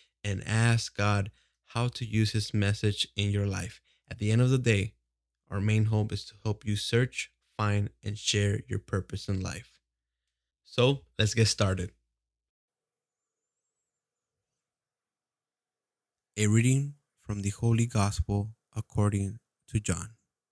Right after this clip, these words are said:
For God so loved the world that he gave his only Son,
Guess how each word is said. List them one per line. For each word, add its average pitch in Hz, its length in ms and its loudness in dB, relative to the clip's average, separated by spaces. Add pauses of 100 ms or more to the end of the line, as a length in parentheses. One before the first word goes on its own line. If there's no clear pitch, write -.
(3500)
For 117 220 6
God 120 340 6
so 120 140 4
loved 110 380 8
the 117 80 4
world 101 420 6 (100)
that 104 140 0
he 104 160 0
gave 101 380 0
his - 200 -4
only 110 300 2
Son, - 400 -8